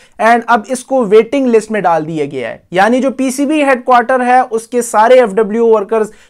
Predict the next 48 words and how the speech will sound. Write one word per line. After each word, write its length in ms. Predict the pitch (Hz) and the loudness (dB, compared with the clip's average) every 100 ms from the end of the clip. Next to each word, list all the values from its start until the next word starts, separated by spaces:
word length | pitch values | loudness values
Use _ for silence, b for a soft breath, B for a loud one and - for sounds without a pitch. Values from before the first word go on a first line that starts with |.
| _ | _
फिलहाल 420 | 262 302 247 233 220 | 0 2 4 4 4
वेट 300 | 185 226 233 | 4 4 4
कर 160 | 226 | 0
रहे 160 | 220 226 | 0 0
हैं 180 | 226 208 | -2 -2
कि 80 | |
ये 140 | 214 214 | -2 0
जगह 240 | 190 208 | 0 0
सूख 320 | 202 - 196 | -2 -4 -4
जाए, 320 | 185 208 220 226 b - | 0 2 2 0 b -6
उसके 300 | 220 - 254 | -4 -2 2
बाद 240 | 226 233 | 2 2
ये 100 | 214 | -2
सारे 380 | 214 214 214 233 | -2 2 2 2
पाइप, 320 | 233 202 202 | 2 2 2
शटरिंग, 460 | 202 202 196 202 196 | -2 -6 -6 -6 -6
जितना 280 | 190 202 | -4 -4
सामान 440 | 196 190 180 180 180 | -2 -2 0 0 -2
है, 100 | 180 | -6
इसको 200 | 175 185 | -6 -4
हटा 320 | 160 156 160 | -2 0 -2
दिया 220 | 165 208 | 0 -2
जाएगा। 380 | 196 185 170 165 b b - | 0 0 -2 -6 b b -10
तो 60 | |
फर्स्ट 360 | 170 233 277 269 | -2 2 2 2
फ्लोर 280 | 240 247 - | 4 4 4
आपको 340 | 190 190 202 | 2 2 0
फिर 220 | 202 214 196 | -2 -2 -4
ईजीली 400 | 190 175 196 196 | -6 -6 -4 -4
नजर 240 | 180 180 | -2 -2
आ 240 | 175 170 | 0 0
जाएगा, 320 | 175 196 185 190 | 2 0 0 -2
इस 220 | 202 - | -2 -4
वजह 200 | 220 208 | -4 -2
से 240 | 214 208 202 b - | -2 -4 -6 b -4
ये 120 | 185 | -2
काम 280 | 196 196 196 | 2 2 2
थोड़ा 220 | 190 196 | 0 0
सा 140 | 220 180 | 2 0
आपको 220 | 170 185 | 0 -4
डिले 300 | 165 160 185 | -4 -2 -2
सा 120 | 185 | -2
लग 180 | 160 160 | -4 -2
रहा 80 | 170 | -2
होगा 200 | 156 151 | -2 -6
पीसीबी 380 | 151 143 151 | -8 -12 -10
हेडक्वार्टर 480 | 147 143 139 123 120 | -8 -8 -8 -12 -12
का। 120 | 120 | -16